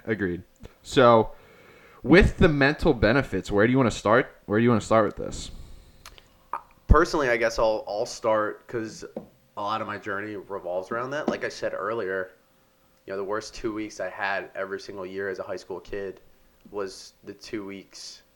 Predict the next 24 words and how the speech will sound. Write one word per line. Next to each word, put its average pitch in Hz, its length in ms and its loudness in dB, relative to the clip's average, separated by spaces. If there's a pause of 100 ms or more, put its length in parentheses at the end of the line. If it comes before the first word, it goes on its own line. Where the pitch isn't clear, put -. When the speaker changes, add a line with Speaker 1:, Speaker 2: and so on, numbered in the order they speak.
(120)
Speaker 2:
in 98 140 -12
between 95 340 -14
my 90 140 -12
seasons 90 680 -16 (1500)
when 101 140 -10
I 95 80 -6
wasn't 92 280 -10
doing 90 260 -12
anything. - 320 -20 (240)
Speaker 1:
Right. 92 360 2
Speaker 2:
So 135 180 2
I 160 60 4
noticed 151 320 0
from, 117 180 -4
like, 101 240 -6 (240)
from 117 220 -4
a 104 80 -4
pretty 151 420 -8
young 107 560 -4
age 95 500 -10 (200)
that 87 400 -8 (540)
when 101 180 -12
I 90 260 -4
don't 101 380 -8